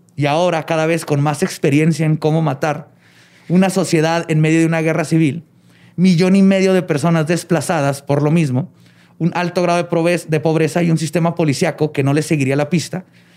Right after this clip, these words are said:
se creó la tormenta perfecta para que Garavito le fuera posible elevar su juego macabro a grados que el mundo no había visto antes en este tipo de depredadores.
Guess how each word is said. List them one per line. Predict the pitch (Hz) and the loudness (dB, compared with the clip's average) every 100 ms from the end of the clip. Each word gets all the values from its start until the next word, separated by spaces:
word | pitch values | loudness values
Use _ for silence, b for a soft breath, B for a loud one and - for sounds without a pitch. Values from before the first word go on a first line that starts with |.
| b | b
se | - 165 | -10 -2
creó | 160 151 | 0 0
la | 160 | -2
tormenta | 160 151 147 147 | -2 0 0 0
perfecta | 147 143 135 - 160 | -2 -2 -2 -2 -2
para | 156 151 | -4 -2
que | |
Garavito | 160 175 175 160 190 | 0 0 0 0 0
le | 170 | 0
fuera | 147 139 | -2 -2
posible | 139 156 147 | -4 -2 0
elevar | 147 135 131 | 0 0 -2
su | 120 160 | -6 -6
juego | 156 147 | -4 -2
macabro | 151 143 131 147 160 | -2 -2 -2 -2 -2
a | 147 | -2
grados | 135 131 135 143 | -2 -2 -2 -4
que | - | -4
el | 127 | -2
mundo | 131 139 147 | 0 0 2
no | 151 | 2
había | 143 147 | 2 0
visto | 139 - 151 | -2 -2 -2
antes | 127 127 139 | -2 -4 -4
en | 131 | -4
este | 117 127 | -6 -10
tipo | 113 104 113 | -12 -10 -6
de | 107 | -6
depredadores. | 101 107 101 123 110 | -6 -6 -4 -4 -4